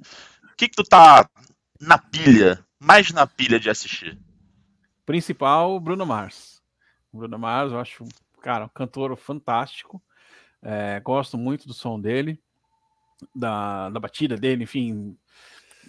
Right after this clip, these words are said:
Speaker 2: a música que ele faz, né? É, eu acho muito interessante. E é um show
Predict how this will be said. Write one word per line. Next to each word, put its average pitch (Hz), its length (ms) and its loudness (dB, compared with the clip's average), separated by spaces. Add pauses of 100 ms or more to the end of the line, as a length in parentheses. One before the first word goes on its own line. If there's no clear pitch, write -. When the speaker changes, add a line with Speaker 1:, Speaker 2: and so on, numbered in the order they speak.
(140)
Speaker 2:
a 110 80 -12
música 127 360 -2
que - 100 -14
ele 98 60 -14
faz, 123 400 -4
né? 110 340 -10
É, 104 680 -10 (100)
eu 110 140 -12
acho 117 200 -14
muito 139 200 -6
interessante. 131 580 -8 (880)
E 139 100 0
é 151 80 4
um 175 140 2
show 190 480 -2